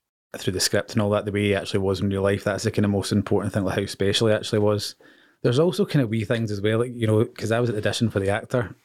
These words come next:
and he was, he'd also done his kinda homework, the guy, the, he'd got a lot of mannerisms and stuff like that, right? But even wee things that my dad would say, like, my dad would say daft words like "crikey" or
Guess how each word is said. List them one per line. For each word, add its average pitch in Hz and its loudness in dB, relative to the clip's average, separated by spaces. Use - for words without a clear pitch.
and 117 0
he 107 0
was, 101 -4
he'd 113 -2
also 117 -2
done 101 -2
his 95 -6
kinda 95 -4
homework, 107 -2
the 110 2
guy, 107 0
the, 98 0
he'd 98 -4
got 98 0
a 95 0
lot 104 2
of 107 2
mannerisms 107 0
and 101 -2
stuff - -4
like 110 -2
that, 113 -2
right? 107 -2
But - -2
even 143 4
wee 127 2
things 113 -2
that 104 -8
my 107 -2
dad 104 -2
would 101 -6
say, 117 2
like, 127 -2
my 120 0
dad 123 -4
would 113 -2
say 104 -8
daft 95 -4
words 101 0
like - -4
"crikey" 107 0
or 95 -2